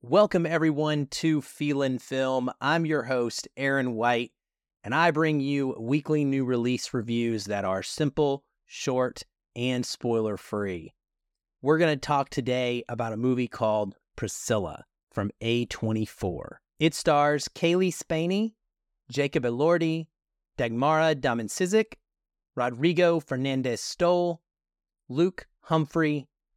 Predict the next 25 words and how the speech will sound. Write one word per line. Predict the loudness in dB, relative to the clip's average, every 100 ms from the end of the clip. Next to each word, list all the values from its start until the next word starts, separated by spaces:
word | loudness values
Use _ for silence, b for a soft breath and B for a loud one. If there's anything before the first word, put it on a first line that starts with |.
| _
and | -6 -4
Dan | -2 0 0 -4 -6 _ -4
Byrne. | -4 -4 -8 -12 -18 _ _ _ _ _ _ _ _ _
It | -2
is | -2 2
written | 2 2 -2
and | -4 -4
directed | 0 0 0 0 -2
by | 0 0 2
Sofia | -2 -6 -4 -4 -4
Coppola | -2 -2 2 2 2 -2 _ _ _ _ _
and | -8 -6
based | 2 2 2 -4 -12 -6
on | -4
the |
memoir | 0 2 2 2 2 0 2
Elvis | 2 4 2 0
and | 0
Me | 0 0 -4 -8 _ _ -6
by | -4
Priscilla | -4 -6 -2 -2 -2
Presley | -2 -2 -2 -2 0 -2 -4
with | -6 -6
Sandra | -4 -4 -2 -4
Harmon. | -4 -6 -6 -10 -14